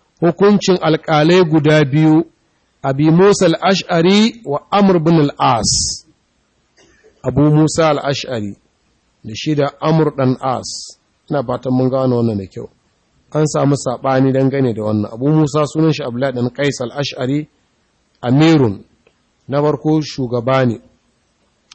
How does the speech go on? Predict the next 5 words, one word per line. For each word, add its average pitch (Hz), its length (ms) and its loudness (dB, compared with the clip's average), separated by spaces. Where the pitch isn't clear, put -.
Al-Muqri 160 720 2
ala 165 220 2
Rammani, 135 540 0
sahabiyun 165 880 2
jalil, 143 460 2